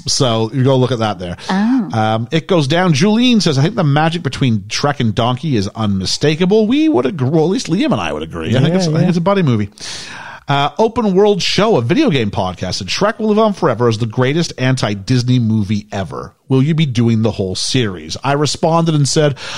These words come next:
Speaker 1: "I could see us doing number two and then forgetting everything else exists."
Speaker 3: Yeah.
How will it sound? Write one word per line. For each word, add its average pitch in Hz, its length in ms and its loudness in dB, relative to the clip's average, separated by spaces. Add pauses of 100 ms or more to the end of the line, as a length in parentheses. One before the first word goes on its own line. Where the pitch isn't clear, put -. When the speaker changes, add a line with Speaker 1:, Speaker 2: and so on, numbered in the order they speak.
(100)
Speaker 1:
"I 175 80 -2
could 170 140 -2
see 277 180 -2
us 233 60 0
doing 247 240 2
number 220 220 2
two 262 280 -2
and 247 80 2
then 143 120 2
forgetting 156 500 2
everything 147 300 2
else 139 180 2
exists." 117 420 -2
Speaker 3:
Yeah. 120 260 2